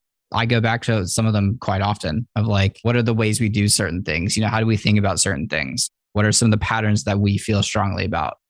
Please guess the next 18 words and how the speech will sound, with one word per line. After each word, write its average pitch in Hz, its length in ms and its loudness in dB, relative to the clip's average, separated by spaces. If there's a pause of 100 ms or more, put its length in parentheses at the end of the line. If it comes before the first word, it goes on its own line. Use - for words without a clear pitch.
(220)
Having 117 240 2
all 117 160 2
that 110 140 0
documented 113 560 0
is 104 140 0
really 107 220 2
helpful 104 360 0
for 104 140 -4
people 101 520 0 (460)
like - 120 0
us 135 520 0
who 110 640 2 (120)
maybe 120 320 4
need 117 160 2
to 110 80 0
read 107 200 0
things 92 240 -2
twice - 480 -2